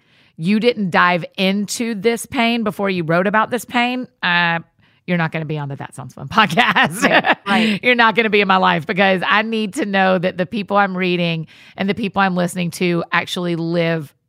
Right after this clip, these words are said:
Speaker 1: the life they talk about.
Speaker 2: Yes.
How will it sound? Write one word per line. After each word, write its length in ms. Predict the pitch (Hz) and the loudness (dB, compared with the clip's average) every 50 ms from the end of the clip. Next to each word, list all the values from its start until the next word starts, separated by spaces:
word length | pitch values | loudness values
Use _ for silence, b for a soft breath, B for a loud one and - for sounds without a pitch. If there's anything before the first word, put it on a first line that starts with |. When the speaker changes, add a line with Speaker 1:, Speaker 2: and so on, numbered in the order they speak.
| _ _ _ _ _ _ _ _ _ - | _ _ _ _ _ _ _ _ _ -6
Speaker 1:
the 140 | 160 185 170 | -4 -2 0
life 280 | 170 165 156 - - | 0 -2 -2 -2 -6
they 120 | - 156 151 | -8 -10 -8
talk 240 | - 143 143 - - | -8 -10 -10 -10 -10
about. 260 | 147 143 139 - - _ | -12 -10 -12 -12 -14 _
Speaker 2:
Yes. 560 | - 190 165 156 143 143 139 - - - - | -16 -16 -14 -14 -14 -16 -18 -20 -20 -20 -20